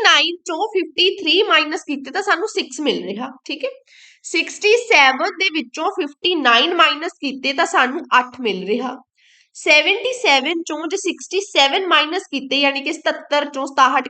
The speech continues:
ਘਟਾ ਕੇ ਸਾਨੂੰ ਦਸ ਮਿਲ ਰਿਹਾ। ਤੇ ਆਹ ਜਿਹੜਾ ਏਟੀ ਨਾਈਨ ਹੈ, ਇਹਦੇ ਵਿੱਚੋਂ ਸੈਵਨਟੀ ਸੈਵਨ ਘਟਾ ਕੇ ਸਾਨੂੰ ਕੀ ਮਿਲ ਰਿਹਾ? ਬਾਰਾਂ ਮਿਲ ਰਿਹਾ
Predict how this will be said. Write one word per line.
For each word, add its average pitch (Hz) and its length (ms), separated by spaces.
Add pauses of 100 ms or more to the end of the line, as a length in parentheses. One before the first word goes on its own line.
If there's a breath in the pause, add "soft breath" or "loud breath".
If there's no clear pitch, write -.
ਘਟਾ 277 180
ਕੇ 269 140
ਸਾਨੂੰ 269 300
ਦਸ 196 240
ਮਿਲ 196 240
ਰਿਹਾ। 285 280 (380 soft breath)
ਤੇ 285 100
ਆਹ 311 200
ਜਿਹੜਾ 349 200 (140)
ਏਟੀ 277 380
ਨਾਈਨ 277 320
ਹੈ, 285 80
ਇਹਦੇ 311 160
ਵਿੱਚੋਂ 330 240
ਸੈਵਨਟੀ 359 500
ਸੈਵਨ 302 420
ਘਟਾ 320 200
ਕੇ 311 160
ਸਾਨੂੰ 262 280
ਕੀ 247 120
ਮਿਲ 202 220
ਰਿਹਾ? 254 200
ਬਾਰਾਂ 208 400
ਮਿਲ 170 220
ਰਿਹਾ 190 120